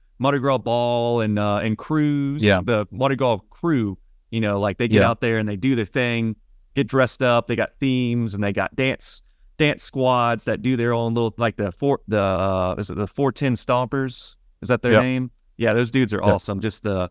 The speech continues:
Speaker 1: get out there and just dance and just cut up.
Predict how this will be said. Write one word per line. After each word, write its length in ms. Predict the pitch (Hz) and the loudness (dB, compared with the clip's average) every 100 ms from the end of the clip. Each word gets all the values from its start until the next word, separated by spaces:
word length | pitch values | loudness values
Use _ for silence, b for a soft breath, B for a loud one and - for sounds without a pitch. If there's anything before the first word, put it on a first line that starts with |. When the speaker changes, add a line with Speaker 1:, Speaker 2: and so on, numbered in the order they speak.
| _ - - - - - | _ -20 -20 -20 -10 0
Speaker 1:
get 120 | 139 | 2
out 100 | 135 | 2
there 240 | 139 131 | 2 2
and 80 | 123 | 0
just 200 | 117 - | -4 -4
dance 440 | 113 110 110 - 104 | 0 0 -2 -6 -6
and 140 | 98 | -4
just 240 | 101 - | -4 -6
cut 200 | - 131 | -2 0
up. 280 | 123 120 - | 0 -2 -4